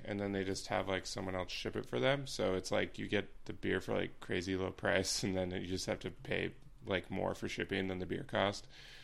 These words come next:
Uh, but you get, like, a bunch of beer for, that you could never get unless you, like, went to Belgium. Um, but, uh, but yeah, so I, I did, um,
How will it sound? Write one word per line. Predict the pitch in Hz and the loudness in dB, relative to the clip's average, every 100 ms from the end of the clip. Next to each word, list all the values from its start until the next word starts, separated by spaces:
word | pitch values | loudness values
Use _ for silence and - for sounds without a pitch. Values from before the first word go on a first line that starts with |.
| - - | -4 4
Uh, | 101 | 6
but | 92 | 6
you | 90 | 4
get, | 95 92 | 4 4
like, | 92 | 2
a | |
bunch | 98 92 - | 2 2 2
of | 90 | 0
beer | 90 92 101 | 2 4 2
for, | - 98 90 92 92 - | 0 0 2 0 -4 -4
that | 98 90 | 0 2
you | 95 | 2
could | - 92 | 0 2
never | 90 87 | 4 4
get | 87 90 92 - - | 2 4 2 -2 -4
unless | 95 90 - | -2 -2 0
you, | 95 | 0
like, | 90 | 0
went | 95 90 | 0 -2
to | - | -2
Belgium. | 95 92 107 - - - - - - | -2 0 -4 -8 -16 -18 -18 -18 -4
Um, | 107 104 101 101 | 2 4 6 4
but, | 98 98 95 - - | 4 4 4 2 2
uh, | 104 98 92 90 - - - - - | 6 6 4 0 -10 -18 -16 -10 4
but | 117 113 | 8 10
yeah, | 120 120 | 12 10
so | 110 123 113 107 - | 10 8 8 8 8
I, | 117 113 | 8 10
I | 113 120 | 8 8
did, | 131 135 135 139 | 8 8 8 4
um, | - 110 104 101 95 | 8 10 12 8 4